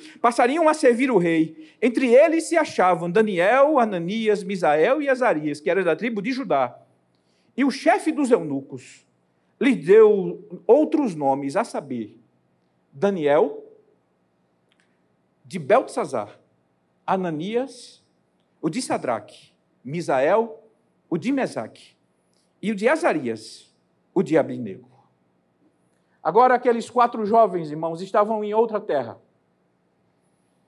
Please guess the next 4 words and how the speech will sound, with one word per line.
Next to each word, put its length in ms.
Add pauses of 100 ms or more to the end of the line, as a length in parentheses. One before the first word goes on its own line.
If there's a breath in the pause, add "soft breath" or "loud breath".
(260)
Outro 380
povo, 560 (920)
outros 440
costumes, 920